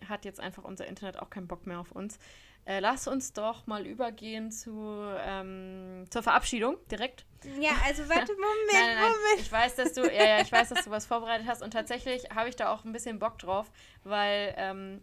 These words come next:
Speaker 1: du mir vorher schon gesagt hast, worum es geht.
Speaker 2: Mhm.
Speaker 1: Und das finde ich tatsächlich auch, ähm, relativ witzig, deswegen lass uns mal kurz und knackig starten und, ähm, ja.
Speaker 2: Ja, ich hab da mal was vorbereitet. Und zwar, äh, werden ja auch in diesem Jahr wieder Menschen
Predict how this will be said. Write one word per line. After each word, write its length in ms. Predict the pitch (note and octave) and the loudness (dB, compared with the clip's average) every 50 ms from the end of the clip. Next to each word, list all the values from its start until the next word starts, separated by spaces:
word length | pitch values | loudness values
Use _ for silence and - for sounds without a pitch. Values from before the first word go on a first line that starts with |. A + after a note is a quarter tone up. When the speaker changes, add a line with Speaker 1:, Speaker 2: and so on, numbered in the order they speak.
| - - | -16 -14
Speaker 1:
du 160 | G#3+ G#3 G#3+ | -12 -10 -8
mir 160 | G#3 G#3 G3+ | -6 -6 -6
vorher 260 | - A3 G#3 G#3+ G#3 | -4 -2 -2 -2 -2
schon 220 | G#3 - G#3 G3 F#3 | -2 -6 -10 -12 -10
gesagt 320 | F#3 F3+ G3+ G3+ G3+ - | -8 -6 -6 -6 -6 -8
hast, 180 | A3 G#3 - - | -14 -14 -12 -12
worum 220 | F#3 F3 F#3+ F#3+ F#3+ | -10 -8 -8 -8 -8
es 160 | F#3 - - | -10 -12 -10
geht. 300 | F#3 F#3 F#3 F3 F3+ - - - - - - | -8 -8 -8 -8 -10 -16 -20 -20 -20 -20 -16
Speaker 2:
Mhm. 140 | - A#3+ B3+ | -14 -8 -6
Speaker 1:
Und 300 | C#4+ - G3 F#3+ G3 G#3 | -4 -2 2 4 6 6
das 160 | G3+ G3+ - | 6 2 0
finde 180 | - G#3+ G#3 G3 | -4 -6 -6 -6
ich 80 | F#3+ - | -8 -8
tatsächlich 500 | - F#3+ F#3+ G3 G3 G3 F#3+ F#3+ - - | -8 -8 -6 -6 -10 -10 -10 -10 -6 -6
auch, 220 | F3+ F#3 F#3 - | -6 -6 -6 -8
ähm, 300 | - - F#3 F3+ F3+ F3+ | -10 -8 -8 -8 -10 -12
relativ 480 | F3+ F3+ F3+ F3 F#3 F3+ - F#3+ F#3 - | -12 -10 -10 -8 -8 -10 -10 -14 -16 -16
witzig, 300 | F#3 - - - G3 - | -20 -18 -16 -16 -14 -14
deswegen 580 | - F3 - - F3 F3 F3 F3+ F3+ F3+ F3+ - _ - - - - - - - | -14 -14 -14 -12 -12 -12 -10 -10 -12 -14 -14 -18 _ -20 -20 -20 -20 -18 -8 -4
lass 200 | G3 G#3 G#3 A#3+ | -2 -2 -2 -4
uns 100 | A#3+ A3 | -6 -6
mal 140 | A#3+ G#3+ G#3 | -6 -6 -6
kurz 280 | - - B3 A#3+ B3 | -4 -6 -6 -6 -6
und 120 | A#3+ G#3+ A3 | -10 -10 -8
knackig 320 | - A3 G#3+ - G#3+ - | -8 -8 -8 -8 -8 -10
starten 640 | - - - G3 F#3+ G3 G#3+ - A#3 A3+ A#3 A#3 A3+ | -8 -4 -2 0 0 0 -2 -4 -8 -8 -8 -8 -10
und, 560 | - - F#3+ F#3+ G3 G3 G3 - - - - - | -10 -10 -10 -10 -10 -10 -12 -12 -12 -12 -10 -8
ähm, 480 | F#3+ F#3 F#3 F#3 F#3 F#3 F3+ F3+ F3+ | -8 -8 -6 -8 -8 -10 -12 -12 -10
ja. 140 | F3 F3 - - _ - - - _ - - - - | -8 -8 -8 -8 _ -20 -20 -20 _ -20 -18 -8 -2
Speaker 2:
Ja, 140 | A3 G#3+ - - _ - | -2 -2 -2 -4 _ -14
ich 160 | A3+ - - | -12 -4 -2
hab 180 | D4+ D4+ D4+ - | -2 -2 -2 -4
da 120 | D#4 D4+ | -6 -6
mal 180 | D4 C#4 B3+ A#3+ A#3+ | -4 -4 -6 -4 -6
was 120 | A#3 A3+ - | -6 -8 -10
vorbereitet. 640 | - - G3+ F#3+ F#3+ F#3 - F#3+ F#3 F#3+ G3 G3 - | -10 -10 -8 -8 -8 -8 -8 -8 -10 -10 -12 -16 -12
Und 140 | G#3+ A3 | -14 -14
zwar, 400 | G#3+ - - A3 A#3 B3 B3 - | -10 -6 -6 -6 -4 -6 -8 -10
äh, 240 | - A3+ G#3+ G#3+ G#3 | -6 -6 -6 -6 -6
werden 320 | G#3 A3 A3 A#3 B3+ C4+ B3 | -6 -6 -6 -6 -6 -8 -8
ja 260 | A3+ G3+ G3 - D4+ | -8 -8 -6 -8 -8
auch 80 | G3+ | -8
in 140 | A3 G#3+ G#3 | -10 -10 -8
diesem 300 | G3+ G#3+ A3+ A#3 A3 G#3+ | -8 -8 -8 -8 -8 -8
Jahr 280 | G3+ G3 F#3+ F#3+ F#3+ G3 | -8 -8 -10 -10 -10 -10
wieder 280 | G3+ G3+ F#3+ F#3 F#3 F#3+ | -10 -8 -8 -8 -8 -8
Menschen 640 | F#3+ F#3 F#3+ A3 A3 - - A3 G3+ G3+ G3+ G3+ | -8 -8 -8 -8 -10 -10 -12 -8 -8 -8 -8 -8